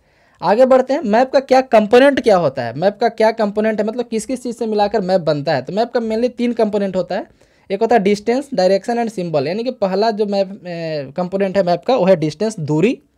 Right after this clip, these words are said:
दूसरा है डायरेक्शन यानी कि दिशा, और सिंबल।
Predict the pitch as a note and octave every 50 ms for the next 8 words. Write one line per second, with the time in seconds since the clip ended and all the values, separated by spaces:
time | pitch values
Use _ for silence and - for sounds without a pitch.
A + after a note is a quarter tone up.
0 | _ _ _ _ _ _ _ _ _ _ _ _ _ _ _ _ - D#3 F#3+ G3
1 | - A#3 A3+ A3 F#3 F#3+ F3+ F3+ F3+ F3+ - A#3 A#3 G3+ F#3+ F#3+ F#3 F#3+ G3+ G3
2 | F#3+ F#3 F3 D#3 C3+ A#2+ A2+ A#2 C3 D3 D#3+ E3+ D#3+ A3+ A#3+ C4+ G#4+ G4+ G#4 _
3 | _ _ _ _ _ _ _ _ _ _ - F3 F3+ F3 - G#3 G3+ G3 E3+ C#3+
4 | A#2 -